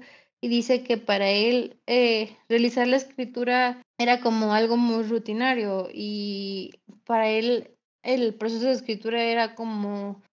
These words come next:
el proceso de comunicar, o sea, lo hacía por algo que necesitaba comunicar, ya sea por ejemplo, por, en ese, en ese momento lo dijo, es escribir sobre lo que se está haciendo en ese momento, que para él era la paternidad,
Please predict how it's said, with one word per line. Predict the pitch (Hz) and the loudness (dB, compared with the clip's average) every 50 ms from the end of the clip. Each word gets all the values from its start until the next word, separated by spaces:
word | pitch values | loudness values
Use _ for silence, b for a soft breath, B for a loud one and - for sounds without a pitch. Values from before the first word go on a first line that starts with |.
| _ | _
el | - 220 220 208 | -4 -4 -4 -4
proceso | 214 214 208 208 208 247 233 220 262 | -4 -2 -2 -2 -2 -2 -2 0 0
de | 240 226 208 214 | 0 0 -2 -6
comunicar, | - 208 202 196 190 196 190 - 254 254 247 226 - | -8 -6 -6 -4 -6 -6 -2 4 4 4 4 4 0
o | 208 | -6
sea, | 208 - 226 | -4 -2 0
lo | 208 208 214 | 0 0 -2
hacía | 208 254 233 220 202 | 0 0 0 0 0
por | - 240 247 | -2 0 2
algo | 247 233 240 233 240 233 | 4 4 4 2 0 0
que | 240 233 | -2 -6
necesitaba | 202 202 208 202 202 208 208 214 202 208 202 196 202 220 240 269 269 240 214 - | -4 -4 -4 -4 -4 -6 -6 -8 -6 -8 -8 -4 -2 0 2 2 2 0 0 -4
comunicar, | - - 202 190 190 190 190 190 190 - 240 240 214 - - | -8 -8 -6 -6 -6 -6 -8 -8 -6 -4 -4 -4 -4 -6 -8
ya | 202 208 | -8 -8
sea | 202 - 220 220 214 208 208 202 - - - - _ _ | -6 -4 -4 -2 -2 -2 -4 -6 -8 -12 -18 -20 _ _
por | _ 214 | _ -6
ejemplo, | 208 208 208 202 208 202 208 202 - 190 | -4 -4 -4 -4 -4 -4 -4 -6 -8 -8
por, | 190 202 190 | -8 -8 -8
en | 190 196 208 202 | -6 -6 -6 -8
ese, | 208 208 220 | -6 -6 -8
en | 214 196 202 202 208 | -8 -8 -8 -8 -6
ese | 220 220 | -6 -4
momento | 214 214 208 208 214 208 | -4 -4 -4 -4 -4 -4
lo | 208 190 | -4 -6
dijo, | 202 208 202 202 190 190 - _ | -6 -6 -6 -8 -8 -8 -10 _
es | - 220 226 226 | -4 -4 -4 -4
escribir | 233 208 - - 226 208 214 233 262 269 | -8 -14 -8 -4 -2 0 2 2 2 2
sobre | 269 - 285 254 226 208 196 202 190 190 185 185 - - | 2 2 0 0 0 0 -2 -2 -2 -2 -2 -4 -6 0
lo | 233 240 220 214 | 2 2 2 2
que | 220 214 214 | 0 -2 -2
se | 208 226 | -2 -4
está | 208 208 - 247 240 | -8 0 0 0 0
haciendo | 233 240 - 226 240 247 254 240 220 208 | 0 -2 -6 -4 -4 -2 -2 -2 -2 -2
en | 202 202 | -2 -4
ese | 214 208 233 | -4 -4 -4
momento, | 214 202 196 202 208 202 208 | -4 -4 -4 -4 -4 -6 -6
que | 202 - 190 | -8 -8 -8
para | 196 196 190 190 190 | -6 -4 -2 -2 -4
él | 196 196 | -4 -4
era | 196 202 | -4 -4
la | 208 196 202 196 | -2 -2 -2 -2
paternidad, | 196 190 190 185 - - 196 196 196 190 190 190 196 208 220 | -4 -6 -6 -6 -10 -10 -10 -8 -6 -8 -6 -4 -2 -4 -4